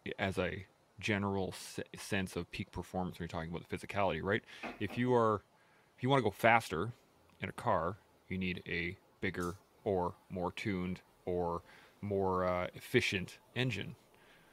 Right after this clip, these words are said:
And that's depending on what style of faster you wanna go. Do you wanna go faster zero to sixty? Do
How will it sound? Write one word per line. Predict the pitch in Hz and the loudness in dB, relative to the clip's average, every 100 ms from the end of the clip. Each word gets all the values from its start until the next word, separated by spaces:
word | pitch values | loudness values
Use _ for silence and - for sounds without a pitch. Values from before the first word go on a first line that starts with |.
| - - - | -20 -20 -2
And | 113 | 2
that's | 110 104 - _ | 2 2 -8 _
depending | - - 104 104 101 | -8 -4 0 2 2
on | 101 101 | 0 -2
what | 101 101 | -4 -4
style | - - 95 92 | -2 2 4 4
of | 95 | 0
faster | - 92 - 101 | 2 2 2 -4
you | 95 | -2
wanna | 92 92 | -2 -2
go. | 139 131 | 2 2
Do | 87 | 0
you | |
wanna | 85 | -6
go | 85 | -8
faster | 85 87 85 - | -8 -6 -4 -4
zero | 90 90 | -4 -4
to | 90 | -4
sixty? | 117 - | -6 -4
Do | 175 | -6